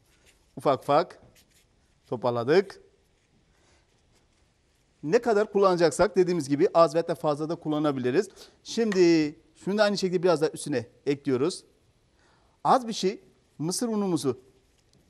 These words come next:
ekledikten sonra da dediğimiz gibi çok fazla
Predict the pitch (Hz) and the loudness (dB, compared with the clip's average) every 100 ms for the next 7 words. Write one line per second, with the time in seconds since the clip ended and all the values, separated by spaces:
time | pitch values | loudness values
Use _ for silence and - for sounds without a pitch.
0 | _ _ _ _ _ 180 180 202 175 185 | _ _ _ _ _ -2 2 2 2 2
1 | 170 143 135 147 170 - _ _ _ - | 0 2 0 0 0 -6 _ _ _ -8
2 | 202 294 302 180 151 294 311 240 170 147 | -2 -2 -2 -8 -8 -10 -4 0 2 0
3 | 208 | -2